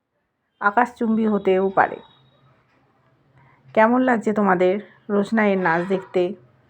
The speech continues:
নতুনভাবে রোশনাইকে আবিষ্কার করতে? অবশ্যই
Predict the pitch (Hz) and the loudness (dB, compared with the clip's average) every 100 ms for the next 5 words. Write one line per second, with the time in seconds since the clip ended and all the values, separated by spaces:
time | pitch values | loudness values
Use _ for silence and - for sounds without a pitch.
0 | _ _ _ - 214 208 247 240 233 208 | _ _ _ -8 -4 0 2 4 4 4
1 | 190 185 196 185 185 180 160 165 - 190 | 2 0 -4 -2 0 2 2 -2 -2 -2
2 | 190 180 - 180 - _ _ _ _ _ | -2 -6 -4 -6 -8 _ _ _ _ _
3 | _ _ _ _ _ _ _ _ - 190 | _ _ _ _ _ _ _ _ 0 2
4 | 233 233 247 208 | 2 2 2 2